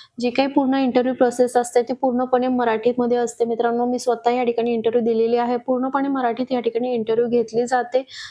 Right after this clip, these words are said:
तर त्याचं तुम्हाला काही काळजी करण्याची गरज नाही की इंग्लिशमध्ये वगैरे इंटरव्ह्यू होते,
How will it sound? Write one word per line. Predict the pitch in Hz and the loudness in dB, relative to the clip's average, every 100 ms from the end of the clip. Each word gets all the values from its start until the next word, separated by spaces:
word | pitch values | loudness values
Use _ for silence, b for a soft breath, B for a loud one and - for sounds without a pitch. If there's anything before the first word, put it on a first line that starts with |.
| B | B
तर | 226 | -2
त्याचं | 240 233 254 | -2 0 0
तुम्हाला | 247 240 | 0 0
काही | 247 240 | 2 2
काळजी | 240 220 214 | 2 2 0
करण्याची | 226 226 226 233 | 0 0 0 0
गरज | 226 226 226 | 2 0 0
नाही | 233 226 | -2 0
की | 233 | 0
इंग्लिशमध्ये | 226 226 220 226 226 | 0 -2 -4 -2 -2
वगैरे | 220 226 | 0 0
इंटरव्ह्यू | 220 220 220 226 | 0 0 0 0
होते, | 220 240 | 0 -2